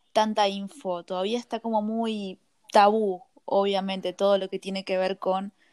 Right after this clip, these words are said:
el tema cáncer, ¿no? Que, eh, bueno, nada, sé que puede producir algún tipo de sensibilidad, creo que capaz que todos tenemos algún pariente que ha pasado, pero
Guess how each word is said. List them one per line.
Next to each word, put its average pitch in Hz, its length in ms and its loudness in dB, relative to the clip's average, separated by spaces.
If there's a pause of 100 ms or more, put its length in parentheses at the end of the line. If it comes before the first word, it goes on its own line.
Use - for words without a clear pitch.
(200)
el 180 140 -8
tema 190 240 0
cáncer, 190 480 0
¿no? 180 180 -4
Que, 170 260 -2 (380)
eh, 156 720 0
bueno, 160 320 0 (180)
nada, 160 380 2
sé - 160 -8
que 180 100 0
puede 170 240 2
producir 175 680 -2
algún 170 280 -4
tipo 180 240 2
de 180 80 6
sensibilidad, 175 1000 4
creo 165 220 -8
que - 80 -20
capaz - 380 -10
que 175 140 -8
todos 185 260 0
tenemos 170 320 -16
algún 165 240 -14
pariente 175 480 0
que 170 80 -2
ha 170 80 0
pasado, 180 460 2
pero 170 240 0